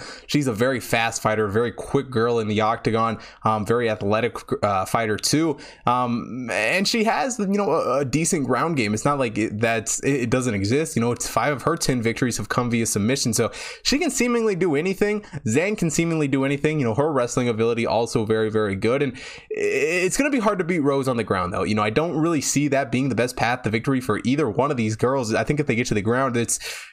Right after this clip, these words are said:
just kinda <laughs> gonna be a stalemate. No one's really gonna make a whole lot of progress either way. Um, I think we see 'em kick it out, strike it out, um, and, and just go at it on the feet and, and, and see one of these girls get knocked out i-, is how I see it going. And, and honestly, I think Weili Zhang,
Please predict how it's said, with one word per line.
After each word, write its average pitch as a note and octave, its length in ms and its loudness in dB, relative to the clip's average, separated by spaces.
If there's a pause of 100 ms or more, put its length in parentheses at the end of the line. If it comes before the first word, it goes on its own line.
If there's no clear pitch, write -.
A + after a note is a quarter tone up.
(120)
just C3+ 180 -4
kinda D3 260 0
<laughs> C3 60 0
gonna E3+ 180 2
be D3 140 0
a G#2+ 60 -2
stalemate. A#2+ 640 0
No A#2+ 80 2
one's B2+ 160 0
really A#2 160 2
gonna A2 160 0
make A2+ 140 0
a A2 100 2
whole A#2 160 2
lot G#2+ 180 2
of G2 100 -8
progress A2+ 440 0
either A#2+ 240 0
way. A2+ 320 2 (280)
Um, A2 260 2
I C#3 80 2
think F3+ 160 0
we E3 80 2
see D#3+ 220 0
'em C#3+ 120 0
kick - 300 0
it B2 80 2
out, B2 240 0
strike B2+ 400 -2
it A#2 80 2
out, B2 340 0 (220)
um, G#2+ 340 2
and, A2+ 120 0
and A2+ 240 0
just B2+ 200 -2
go B2+ 220 2
at C3 220 2
it B2+ 80 0
on B2 260 0
the G2+ 80 -2
feet C3 380 0
and, A2+ 160 0
and, A#2+ 180 0
and B2 140 0
see - 160 0
one D#3 180 0
of E3+ 120 0
these D#3 180 -2
girls D3+ 260 0
get C#3 140 2
knocked C3 260 0
out C#3 160 2
i-, A2+ 60 0
is A#2 260 0
how C3+ 200 0
I C3 40 -2
see C#3 160 -2
it C#3 60 0
going. C#3+ 320 0
And, G#2+ 120 -4 (240)
and B2 80 2
honestly, G3 300 0
I F#3+ 60 0
think F3+ 160 0
Weili E3 260 2
Zhang, D3+ 500 0